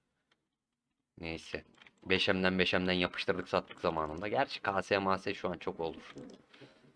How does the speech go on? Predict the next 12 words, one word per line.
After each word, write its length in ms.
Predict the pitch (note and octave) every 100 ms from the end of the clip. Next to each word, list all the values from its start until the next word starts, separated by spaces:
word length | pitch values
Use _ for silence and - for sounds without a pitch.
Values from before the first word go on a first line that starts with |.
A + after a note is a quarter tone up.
| _ _ - _ _
Şimdi 180 | - -
kış 300 | - - -
geliyor 240 | E2+ F2+
ya 120 | D#2+
kanka. 380 | D#2+ E2 D#2 D2 D2+ - - _ _ _ _ _ _ _ _ _ _ _ _ _ _ _ _ - - _ _ _ _ _ _
Yani 280 | F3+ G3 A#2+
şimdilik 400 | F3+ E3+ F#3 F#3+
bu 80 | F#3+
kadar 300 | E3 G2+ A2+
bro. 300 | B2+ F#2 - _ _ _ _
Dediğim 460 | _ - E3 E3 B2
gibi 340 | A2+ C#3 D3